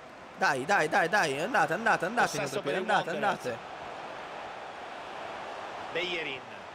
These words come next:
Speaker 2: Alex Hernandez.
Speaker 1: Oh,
Speaker 2: Volata.
Speaker 1: grazie mille, Giuseppe,
Speaker 2: Buono il pallone tra le
Speaker 1: per il
Speaker 2: linee.
Speaker 1: follow, grazie
Speaker 2: Dice
Speaker 1: mille.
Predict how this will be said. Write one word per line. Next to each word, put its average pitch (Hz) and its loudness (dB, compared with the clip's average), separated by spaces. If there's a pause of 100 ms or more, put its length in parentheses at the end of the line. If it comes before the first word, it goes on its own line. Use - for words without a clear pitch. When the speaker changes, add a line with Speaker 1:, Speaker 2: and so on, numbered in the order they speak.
(1040)
Speaker 2:
Alex 202 -2
Hernandez. 139 -6 (1900)
Speaker 1:
Oh, 123 2
Speaker 2:
Volata. 113 0
Speaker 1:
grazie 185 2
mille, 196 4
Giuseppe, 170 2
Speaker 2:
Buono 147 8
il 131 8
pallone 123 6
tra 123 4
le 151 -4
Speaker 1:
per 147 6
il 143 6
Speaker 2:
linee. 143 0
Speaker 1:
follow, 147 6
grazie 165 2
Speaker 2:
Dice 160 2
Speaker 1:
mille. 131 2